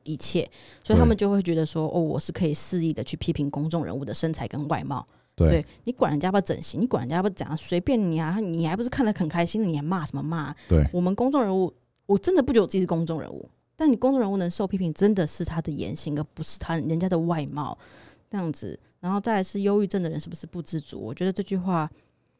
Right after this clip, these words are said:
Speaker 1: 很可怕。对，其实
Speaker 2: 对，哪一个方面你说？
Speaker 1: 应该这么说好了，我很开心我们能够谈到这一集。对，那听到这边的观众，我也是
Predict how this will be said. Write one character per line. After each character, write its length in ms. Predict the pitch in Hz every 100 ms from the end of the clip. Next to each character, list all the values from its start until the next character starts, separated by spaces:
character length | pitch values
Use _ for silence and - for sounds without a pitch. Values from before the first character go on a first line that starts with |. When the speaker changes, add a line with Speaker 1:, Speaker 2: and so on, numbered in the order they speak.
| _ _ _ _ _
Speaker 1:
很 160 | - 165
可 160 | -
怕。 240 | - 160 - _ _ _ _ _ _ _ _ _ _ _ _ _ _ _
对， 360 | - 151 131 - - -
其 100 | -
实 80 | 214
Speaker 2:
对， 120 | 90
哪 120 | 92 95
一 40 |
个 60 | 87
方 140 | 87
面 160 | 85 78
你 40 |
说？ 220 | 76 80 78
Speaker 1:
应 60 |
该 100 | 240
这 80 | 247
么 80 | 196
说 140 | 190
好 120 | 175
了， 80 | 143
我 140 | 147 175
很 100 | 160
开 160 | -
心 140 | 160 151
我 40 |
们 120 | 98
能 80 | 87
够 100 | 160
谈 140 | 151
到 140 | - 120
这 140 | -
一 100 | 98
集。 260 | - - -
对， 160 | - 80
那 180 | 170 160
听 160 | 156 180
到 120 | 175
这 120 | 170
边 80 | 165
的 80 | 165
观 200 | 147 143
众， 160 | 156 147
我 80 |
也 140 | 147 135
是 260 | - 151